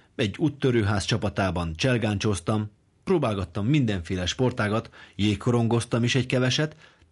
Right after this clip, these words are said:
és aztán ezerkilencszáznyolcvannégy-nyolcvanöt telén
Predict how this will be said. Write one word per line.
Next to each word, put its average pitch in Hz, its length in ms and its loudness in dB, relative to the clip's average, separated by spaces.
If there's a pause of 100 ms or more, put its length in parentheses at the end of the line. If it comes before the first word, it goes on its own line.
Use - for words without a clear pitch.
és 113 180 -2
aztán 110 520 -4
ezerkilencszáznyolcvannégy-nyolcvanöt 107 2500 0
telén 127 420 -2